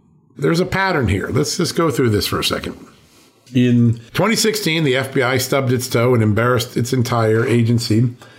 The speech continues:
by pursuing a Russia collusion case. Where'd that come from? Oh, a Democratic campaign and a Democratic Party. Hmm. In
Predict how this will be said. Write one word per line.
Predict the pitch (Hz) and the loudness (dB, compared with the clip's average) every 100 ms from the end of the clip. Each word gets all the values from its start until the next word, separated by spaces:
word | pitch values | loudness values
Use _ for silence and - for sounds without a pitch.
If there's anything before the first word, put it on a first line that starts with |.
| - - | -20 -8
by | - 113 | -2 0
pursuing | 117 113 139 123 | 0 0 0 2
a | 113 | 2
Russia | 107 117 123 | 2 0 0
collusion | 110 120 123 117 | 2 2 2 2
case. | 120 104 | 0 0
Where'd | 165 | 0
that | 151 143 | -2 -2
come | 135 120 | -2 -2
from? | - - - | -4 -8 -6
Oh, | 185 196 127 | -2 0 0
a | |
Democratic | 117 127 143 135 127 139 | 0 0 0 -2 -2 -2
campaign | 131 - - 127 131 | -4 -2 -2 0 2
and | 117 | 2
a | |
Democratic | 110 110 107 92 104 | 0 0 -2 -2 -2
Party. | - - - - - _ _ _ _ 247 | -4 -8 -10 -16 -20 _ _ _ _ -2
Hmm. | 208 139 - - _ _ _ _ _ _ _ - | 0 0 -6 -20 _ _ _ _ _ _ _ -6
In | 127 123 123 127 | -2 0 2 0